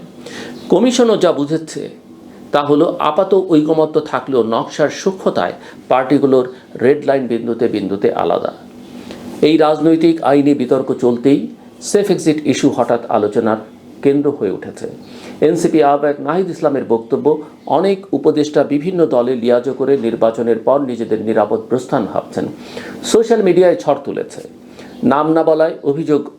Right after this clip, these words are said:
গুরুভার রাজনৈতিকভাবে টিকে আছে, আইনি অর্থে ঝুলে আছে। পরিবেশ উপদেষ্টা সৈয়দা রেজওয়ানা হাসান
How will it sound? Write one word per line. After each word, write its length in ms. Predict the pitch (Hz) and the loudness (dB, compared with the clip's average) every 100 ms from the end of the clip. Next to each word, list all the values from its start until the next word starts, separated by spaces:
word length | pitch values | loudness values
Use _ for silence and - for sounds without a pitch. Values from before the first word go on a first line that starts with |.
| 123 | -4
গুরুভার 560 | 135 143 131 127 - - | 2 2 4 2 0 -2
রাজনৈতিকভাবে 720 | 117 113 127 123 127 120 110 | -2 0 -2 -6 -4 -2 -2
টিকে 300 | 104 190 180 | 0 0 0
আছে, 340 | 90 - 156 - - - - | 0 -2 -6 -6 -10 -20 -4
আইনি 320 | - 160 160 | 0 4 4
অর্থে 320 | 143 147 143 - - | 2 0 -2 -2 -2
ঝুলে 260 | 139 107 | 2 2
আছে। 300 | - - - - - - - - | 0 -6 -18 -20 -20 -20 -14 -2
পরিবেশ 340 | 170 214 208 | 2 4 2
উপদেষ্টা 440 | 208 185 165 170 165 | 2 2 0 0 0
সৈয়দা 300 | 151 143 135 | 2 2 2
রেজওয়ানা 380 | 117 139 156 139 | 0 0 2 0
হাসান 480 | 117 123 117 127 | -2 0 -2 -2